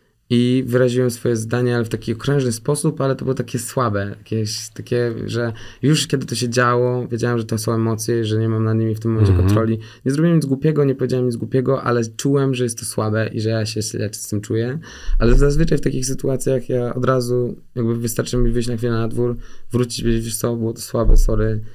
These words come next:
Speaker 1: jakby poczułem się tak i tak, bo na przykład, nie wiem, miałem gorszą garderobę i zastanawiałem się czemu. A ty na przykład rzuciłeś mi, e, jakimś tam tonem, e, lekceważącym coś tam albo zaprosiłeś coś tam. To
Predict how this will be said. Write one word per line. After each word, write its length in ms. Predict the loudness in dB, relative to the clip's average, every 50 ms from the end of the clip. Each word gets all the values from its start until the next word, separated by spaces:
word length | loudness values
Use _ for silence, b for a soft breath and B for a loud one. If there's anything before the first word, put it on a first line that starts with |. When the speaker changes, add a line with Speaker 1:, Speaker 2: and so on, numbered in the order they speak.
| B B B B -6
Speaker 1:
jakby 600 | -6 -6 -4 -2 -2 0 0 0 0 0 -2 -2 -2
poczułem 380 | -2 0 0 0 0 0 0 -2
się 220 | -2 -2 -4 -2
tak 240 | -2 -2 -4 -4 -4
i 60 | -4
tak, 260 | -2 -2 -2 -2 -4
bo 480 | -4 -2 0 2 2 2 0 0 -2 -2
na 100 | -4 -4
przykład, 300 | -6 -6 -6 -4 -4 -2
nie 80 | -4
wiem, 140 | -4 -4 -4
miałem 320 | -4 -4 -4 -2 -2 -2 0
gorszą 320 | -2 -2 -2 -2 -2 -2
garderobę 680 | 0 0 0 0 2 0 0 0 0 0 0 0 0
i 280 | 0 -2 -2 -2 -2 -4 -6
zastanawiałem 500 | -8 -8 -6 -4 -4 -2 -2 -4 -6 -8
się 100 | -8 -6
czemu. 320 | -4 -4 -4 -4 -8 -12 B B B B B B
A 100 | -6 -2
ty 240 | 2 4 4 4 4
na 100 | 2 0
przykład 200 | -2 -4 -4 -2
rzuciłeś 340 | -2 -2 -2 0 0 0 2
mi, 360 | 0 0 0 -2 -4 -8 -12 -16 -20 -20 -20 -18 -16 -14 -8 -6
e, 40 | -4 -4
jakimś 300 | -4 -4 -4 -4 -4 -4
tam 280 | -4 -2 -2 -2 -2 -4 B B B B B -2
tonem, 520 | 2 2 2 2 2 2 0 -2 -4 -6 -6
e, 140 | -4 -2 -2
lekceważącym 640 | -2 -2 0 0 0 0 0 0 0 0 0 -2 -2
coś 220 | -2 -2 -4 -4 -4
tam 160 | -4 -4 -2
albo 180 | -2 -2 -2
zaprosiłeś 540 | -2 -4 -4 -4 -4 -4 -2 -2 -2 -2 -4
coś 140 | -6 -6 -6
tam. 120 | -6 -8
To 60 | -8